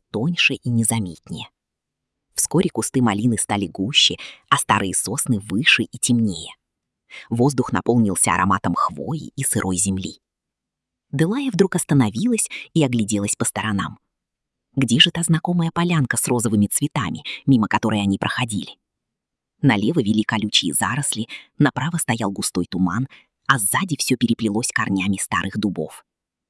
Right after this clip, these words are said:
Тишина стала какой-то необычной, таинственной. «Ой, кажется, мы немножко заплутали», — шёпотом произнесла одна из подружек, крепко прижимая к себе пустую корзинку.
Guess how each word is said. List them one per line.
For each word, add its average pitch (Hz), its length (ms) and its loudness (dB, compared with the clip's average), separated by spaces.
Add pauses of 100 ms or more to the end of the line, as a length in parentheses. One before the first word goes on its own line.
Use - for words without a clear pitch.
(360)
Тишина 117 420 0
стала 123 280 -4
какой-то - 380 -2
необычной, 107 760 -2 (200)
таинственной. - 760 -6 (1080)
«Ой, 285 140 2 (400)
кажется, 294 360 2
мы 277 120 8
немножко 277 400 4
заплутали», — 285 640 0 (420)
шёпотом - 420 -2
произнесла 104 540 0
одна 90 220 -2
из 90 120 -2
подружек, - 540 -4 (200)
крепко - 300 0
прижимая 101 520 0
к - 40 -8
себе 95 240 -2
пустую - 400 -4
корзинку. - 600 -6